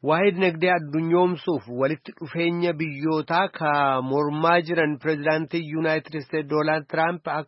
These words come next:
hoogganaa biyya gumii waliigalaa tokkummaa mootummootaa keessumsiisaa jirtutti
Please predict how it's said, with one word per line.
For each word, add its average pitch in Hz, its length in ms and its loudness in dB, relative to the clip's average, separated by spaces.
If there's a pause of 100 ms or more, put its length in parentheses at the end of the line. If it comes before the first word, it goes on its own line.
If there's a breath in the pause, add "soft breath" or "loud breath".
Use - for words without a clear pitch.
hoogganaa 160 540 0
biyya 156 280 -4
gumii 156 340 -2
waliigalaa 147 540 0
tokkummaa 143 460 -2
mootummootaa 143 640 -4
keessumsiisaa 135 760 -8
jirtutti 160 600 -4